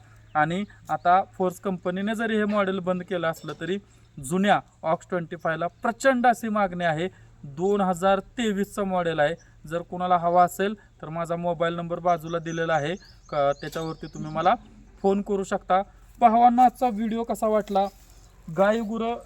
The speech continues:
शेळ्या, मेंढ्या किंवा शेतकरी जीवनाशी निगडीत नवनवीन व्हिडिओ जे आपण टाकत असतोय ते व्हिडिओ पाहण्यासाठी आपल्या मानदेश न्यूज, आवाज मानदेशाचा या YouTube चॅनलला सबस्क्राईब करा. नवीन असाल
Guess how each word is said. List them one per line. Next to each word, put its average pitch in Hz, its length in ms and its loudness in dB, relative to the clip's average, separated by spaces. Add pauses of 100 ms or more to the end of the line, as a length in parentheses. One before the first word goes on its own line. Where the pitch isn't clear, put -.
शेळ्या, 202 360 2
मेंढ्या 202 380 2 (320)
किंवा 214 280 2 (260)
शेतकरी 254 560 -6
जीवनाशी 240 540 -4
निगडीत 220 400 -4 (140)
नवनवीन 214 680 -4
व्हिडिओ 247 320 0
जे 233 120 -2
आपण 226 320 -2
टाकत 214 420 -6
असतोय 175 340 -6 (380)
ते 220 80 -2
व्हिडिओ 233 360 -2
पाहण्यासाठी 202 640 -4
आपल्या 185 320 -4 (360)
मानदेश 226 640 0
न्यूज, 240 360 -4
आवाज 214 360 -2
मानदेशाचा 208 720 -2
या 185 160 -2
YouTube 190 440 -6
चॅनलला 175 300 -6
सबस्क्राईब 196 600 -2
करा. 196 280 2 (680)
नवीन 165 440 -2
असाल 202 320 2